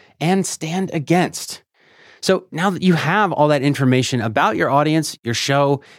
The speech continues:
and yourself, you'll be able to move to step two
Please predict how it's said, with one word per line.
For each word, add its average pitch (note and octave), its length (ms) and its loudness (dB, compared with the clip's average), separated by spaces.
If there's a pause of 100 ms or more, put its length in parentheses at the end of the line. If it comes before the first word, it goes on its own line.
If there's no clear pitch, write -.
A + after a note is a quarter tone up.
and B2 100 0
yourself, G3+ 520 2 (260)
you'll G3 100 4
be F3+ 140 0
able G#3+ 220 4
to A#3 40 2
move E3+ 360 4
to E3 100 -4
step - 360 -4
two A#2+ 440 2